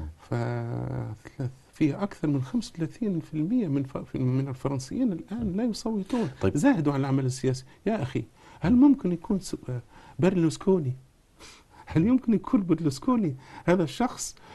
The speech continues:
Speaker 1: الغريب المشوه ل-،
Speaker 2: لكن حققوا،
Speaker 1: يكون هذا
Speaker 2: حققوا تقدم لمجتمعاتهم، حققوا
Speaker 1: لا شك،
Speaker 2: حداثة،
Speaker 1: لم،
Speaker 2: حققوا
Speaker 1: لا،
Speaker 2: كرامة
Speaker 1: ليست
Speaker 2: إنسانية.
Speaker 1: الديمقراطية التي حققت.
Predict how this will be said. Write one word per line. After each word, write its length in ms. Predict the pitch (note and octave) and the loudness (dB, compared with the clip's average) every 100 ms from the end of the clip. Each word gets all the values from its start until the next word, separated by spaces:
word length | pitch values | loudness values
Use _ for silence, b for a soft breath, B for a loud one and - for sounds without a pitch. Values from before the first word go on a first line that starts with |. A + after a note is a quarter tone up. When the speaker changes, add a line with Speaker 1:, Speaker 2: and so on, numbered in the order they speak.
| B - | B 0
Speaker 1:
الغريب 640 | B2+ B2+ D#3 A#3+ A#3 D#3+ | 2 4 4 4 2 2
المشوه 600 | D3 C#3 B2+ F3+ G#3+ F3+ | 2 2 4 4 4 4
ل-، 60 | D#3 | 4
Speaker 2:
لكن 220 | D3 - | 2 0
حققوا، 260 | C3 - D3 | -2 0 -2
Speaker 1:
يكون 260 | - G3+ | 2 2
هذا 100 | E3+ | 2
Speaker 2:
حققوا 340 | F#3 F3 A#2+ G#2 | 0 -2 -2 -2
تقدم 440 | G2+ - F2+ F#2+ | -2 -2 0 0
لمجتمعاتهم، 840 | F2+ F2+ - F2 D#2 E2 F#2 F#2+ E2+ | -2 -6 -6 -4 -2 -2 -2 -4 -4
حققوا 360 | - - - | -6 -8 -2
Speaker 1:
لا 160 | F#3 B3 | 2 2
شك، 140 | - B3+ | 2 2
Speaker 2:
حداثة، 240 | C#4+ G3 | 2 4
Speaker 1:
لم، 120 | A3+ | 4
Speaker 2:
حققوا 420 | A3+ - - - E2 | 4 0 -6 -4 0
Speaker 1:
لا، 80 | |
Speaker 2:
كرامة 280 | F2 F2 E3+ | 2 2 4
Speaker 1:
ليست 240 | F#3+ A#3+ G#3 | 2 2 0
Speaker 2:
إنسانية. 280 | F#3 F#3+ | 0 2
Speaker 1:
الديمقراطية 580 | G3+ G3 - F#3+ G3 G#3 | 2 2 0 -2 0 -2
التي 280 | E3 D3+ D3+ | -2 -4 -8
حققت. 500 | - - C3 - B2 | -10 -10 -10 -10 -14